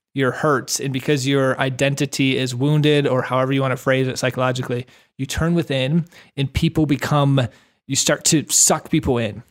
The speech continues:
They become validation for you. They become love for you, to show you love, to make you feel good, to make you feel better. So incurvatus in se, you've turned within. Um, I just wanted to say that because then when we turn to death to self, it'll be somewhat the reverse.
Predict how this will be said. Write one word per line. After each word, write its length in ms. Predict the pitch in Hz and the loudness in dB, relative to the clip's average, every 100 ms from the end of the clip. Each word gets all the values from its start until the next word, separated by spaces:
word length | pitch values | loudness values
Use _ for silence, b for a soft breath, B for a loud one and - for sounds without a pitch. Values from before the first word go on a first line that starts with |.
| - | 0
They 140 | 147 | 2
become 540 | 143 131 151 151 147 139 | 2 2 2 2 2 0
validation 800 | 139 139 139 131 131 - 127 | 2 2 2 2 0 0 -4
for 220 | 113 123 120 | -4 -4 -4
you. 120 | 113 | -4
They 280 | 120 120 - b b b b | -4 -4 -6 b b b b
become 760 | - 127 - - 151 156 147 147 | -8 -6 -2 0 2 2 0 -2
love 500 | 143 135 139 147 147 | -2 0 4 4 2
for 160 | 127 135 | -2 -2
you, 160 | 120 110 | -2 -4
to 100 | 131 | -4
show 200 | - 147 | 0 2
you 160 | 143 | 2
love, 320 | 131 131 123 - | 2 2 0 0
to 100 | 139 | -4
make 240 | 135 135 | -4 -2
you 80 | 143 | -4
feel 360 | - 147 139 | 0 2 2
good, 200 | 123 117 | 2 -2
to 60 | - | -4
make 140 | 131 | -6
you 80 | 131 | -6
feel 180 | - 127 | -4 -4
better. 220 | 117 - | -4 -6
So 260 | - 120 117 - _ _ - | -6 -6 -6 -10 _ _ -2
incurvatus 760 | 156 156 147 131 123 - 127 | 0 0 0 0 0 -2 -6
in 200 | - 135 | -4 -4
se, 160 | 127 - | -2 -4
you've 220 | 117 123 | -6 -6
turned 320 | - 156 151 | -4 2 2
within. 560 | 139 117 135 127 117 107 - _ _ _ _ | 2 0 -2 -4 -4 -8 -14 _ _ _ _
Um, 340 | 120 101 - - | -8 -8 -10 -10
I 60 | 135 | -6
just 120 | 139 | -2
wanted 140 | 147 | -2
to 40 | 127 | -2
say 180 | - 127 | -2 0
that 180 | 123 113 | 0 -2
because 220 | 120 123 | -4 -6
then 140 | 131 | -4
when 80 | 131 | -4
we 80 | 123 | -6
turn 180 | - 127 | -6 -6
to 80 | 123 | -6
death 300 | 123 139 - | -6 -8 -8
to 100 | 123 | -6
self, 640 | - 190 - - - - _ _ | -2 -2 -2 -6 -14 -20 _ _
it'll 80 | 120 | -12
be 60 | |
somewhat 360 | 120 127 120 113 | -8 -6 -6 -6
the 80 | 127 | -10
reverse. 520 | - 147 135 - - | -10 -10 -12 -14 -18